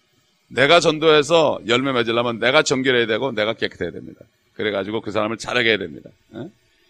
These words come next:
이게 바로, 아, 우리가 준비가 될 때 주님이 우리의 태를 여시게 되면은, 그러면은 열매를 맺게 되고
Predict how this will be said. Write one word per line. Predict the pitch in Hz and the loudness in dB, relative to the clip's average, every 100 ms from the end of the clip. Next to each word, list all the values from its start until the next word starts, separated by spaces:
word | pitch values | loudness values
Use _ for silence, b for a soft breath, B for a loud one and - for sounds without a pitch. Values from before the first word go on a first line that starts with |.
| _ _ | _ _
이게 | 104 131 151 | -2 2 4
바로, | 120 139 104 - _ _ _ | 6 6 2 -2 _ _ _
아, | - 78 - | -8 -8 -4
우리가 | 104 110 | 0 0
준비가 | - 120 143 160 | -2 -6 2 4
될 | 139 127 | 4 2
때 | 143 | 0
주님이 | 135 123 123 | -2 -2 -2
우리의 | 104 113 110 | 0 0 -2
태를 | - - 180 | -6 -2 0
여시게 | 175 151 135 | 2 2 0
되면은, | 110 92 90 95 139 185 _ _ _ _ | 0 -4 -8 -12 -14 -18 _ _ _ _
그러면은 | - 92 90 104 101 107 | -6 -4 -2 -4 -6 -2
열매를 | 104 104 110 | 0 0 -2
맺게 | 104 95 98 | -2 -4 -6
되고 | 80 82 - | -6 -8 -10